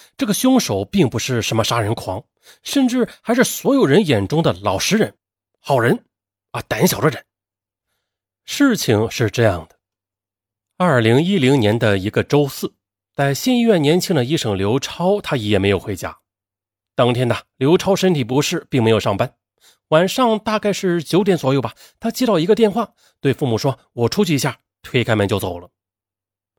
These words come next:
晚上十二点，刘超的父亲老刘去看了儿子的卧室，啊，没有看到人。第二天周五凌晨两点，老刘起来上厕所，还是没有看到儿子。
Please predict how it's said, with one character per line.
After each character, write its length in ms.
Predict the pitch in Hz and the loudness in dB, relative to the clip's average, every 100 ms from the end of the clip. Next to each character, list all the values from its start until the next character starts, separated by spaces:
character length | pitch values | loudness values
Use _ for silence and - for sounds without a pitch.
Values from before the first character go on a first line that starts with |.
| _ _ _ | _ _ _
晚 160 | 180 | 0
上 100 | 196 | 2
十 200 | 254 - | 0 0
二 120 | 185 226 | 0 -2
点， 180 | - _ _ _ _ _ _ | -6 _ _ _ _ _ _
刘 200 | 190 269 | 0 0
超 100 | 277 | 2
的 80 | 269 | 0
父 180 | - 262 | 0 -2
亲 160 | 208 | 0
老 180 | 165 147 | 2 2
刘 240 | 156 175 240 | 2 0 -2
去 140 | 214 | -4
看 160 | - 202 | -2 -2
了 60 | |
儿 180 | - 180 | 0 -2
子 80 | - | 0
的 80 | 151 | 0
卧 160 | 202 | 0
室， 240 | - 190 - | 0 -6 -8
啊， 100 | 214 - - _ | -8 -8 -16 _
没 200 | 113 113 | 0 2
有 120 | 120 | 4
看 160 | 110 120 | 2 2
到 120 | 117 | 4
人。 320 | 107 113 - _ _ _ _ _ _ _ _ | 4 2 0 _ _ _ _ _ _ _ _
第 160 | - 277 | 0 2
二 180 | 262 202 | 4 2
天 280 | - 247 240 | 2 0 2
周 180 | 277 | 0
五 160 | 254 160 | 2 2
凌 220 | 131 190 | 4 4
晨 200 | - 196 | 4 0
两 300 | 190 101 135 | 2 4 4
点， 220 | 156 117 | 4 0
老 180 | 107 113 | 2 2
刘 160 | 131 202 | 4 2
起 140 | - | 2
来 100 | 151 | 0
上 160 | 185 175 | 4 4
厕 140 | 208 | 4
所， 260 | 120 98 - - - _ | 0 -2 -6 -16 -20 _
还 440 | - 143 190 285 | -6 0 4 4
是 160 | 294 160 | 2 2
没 120 | 135 | 4
有 100 | 113 | 4
看 180 | - 113 | 4 0
到 60 | |
儿 240 | 123 95 | 0 -4
子。 100 | 98 | -4